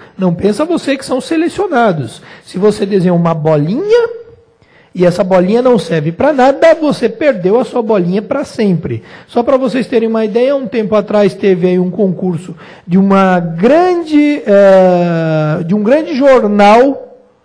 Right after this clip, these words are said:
que vo-, que era um concurso de tiras, em que toda tira enviada e todo personagem era cedido para esse grande jornal, ou seja,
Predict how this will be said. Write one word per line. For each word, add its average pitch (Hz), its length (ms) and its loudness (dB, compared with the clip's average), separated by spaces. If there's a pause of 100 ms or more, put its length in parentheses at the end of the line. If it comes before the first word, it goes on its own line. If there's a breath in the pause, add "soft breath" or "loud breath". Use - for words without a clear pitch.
(1800 soft breath)
que 269 280 4
vo-, 233 420 2
que - 160 0
era 220 140 4
um 208 80 2
concurso 175 600 -2
de 202 140 -6
tiras, 320 720 2 (480 soft breath)
em 240 160 0
que 175 420 -2 (180)
toda 370 380 0
tira 302 640 0
enviada 202 840 0
e 214 80 -4
todo 381 380 -2
personagem 233 720 -2
era 226 220 0
cedido 240 760 -2 (100)
para 208 320 2
esse 180 240 -2
grande 208 300 -2
jornal, 214 560 2
ou 240 100 -2
seja, 151 380 -4